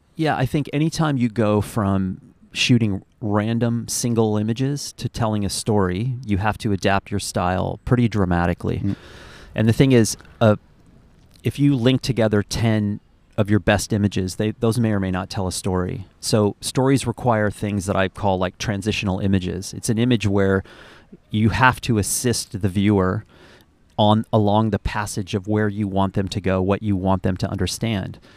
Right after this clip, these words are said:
Speaker 1: And that often means using images that aren't aesthetically outstanding, but they're informational. And those im-, those informational images link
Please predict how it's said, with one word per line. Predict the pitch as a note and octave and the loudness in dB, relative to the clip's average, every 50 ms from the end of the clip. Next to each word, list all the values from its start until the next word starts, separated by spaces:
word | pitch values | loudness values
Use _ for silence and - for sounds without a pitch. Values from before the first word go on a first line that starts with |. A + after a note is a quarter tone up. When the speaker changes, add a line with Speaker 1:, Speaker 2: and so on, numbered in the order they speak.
| - _ - | -20 _ -4
Speaker 1:
And | G#2 G#2 | -2 0
that | A2 A2 | 2 4
often | A2 A2+ A#2+ - - A#2 G#2+ | 4 2 2 2 0 0 0
means | G#2 G2+ G2 F#2 - - | 0 -2 -2 -4 -6 -10
using | - A2+ G#2 A2 G2 G#2 G2+ | -4 -2 0 0 2 0 0
images | G2+ G#2+ G#2+ F#2+ G2+ F2+ | 0 0 0 0 0 0
that | G#2 G2 - | 0 -2 0
aren't | G#2 G2 G2 F#2 | 0 0 0 -2
aesthetically | - G2+ - - - G2 F#2+ F#2+ - - G2+ G2 F#2 F2+ F2+ F#2 - - _ _ - | -4 -8 -4 0 0 0 0 0 -2 -4 -2 -2 0 -2 -2 -4 -8 -12 _ _ -2
outstanding, | G2 F#2 - - - A2 G#2+ A2+ G#2+ F#2+ - - F2+ - - - - - - - - _ | -2 0 0 -2 -2 0 2 2 2 0 -2 -6 -8 -14 -18 -20 -20 -20 -20 -20 -8 _
but | - G#2+ G2 | 0 2 4
they're | - A2+ F#2+ F#2+ - | 4 4 2 4 2
informational. | A#2+ G#2 - - A2 G2 G2+ G#2+ A2 - - G2+ G2 - G2 F2+ - - _ _ _ _ _ - | 0 0 2 2 2 2 2 2 2 0 -2 -4 -6 -6 -8 -10 -12 -18 _ _ _ _ _ -6
And | - G#2+ G2+ G2+ | -2 0 2 2
those | G#2 G#2+ G2 A2+ | 2 2 2 0
im-, | G#2+ A2 B2 - - | -2 -2 -4 -4 -2
those | A2 G#2+ A2 G#2 A2 | 0 2 2 2 2
informational | G#2+ G2+ - G#2+ G2 G2 G#2 G2 - - G#2+ G2+ G2+ - | 0 0 0 0 0 0 -2 -2 -2 0 -2 -2 0 0
images | A2+ A2+ B2 G#2+ - F#2+ F#2+ F#2 - - - _ _ _ _ _ - - _ - | 0 0 0 0 0 0 -2 -2 -4 -8 -14 _ _ _ _ _ -20 -20 _ -6
link | G#2+ G2+ A2+ B2 A#2 G#2+ - - - | -2 2 2 2 2 2 -2 -8 -16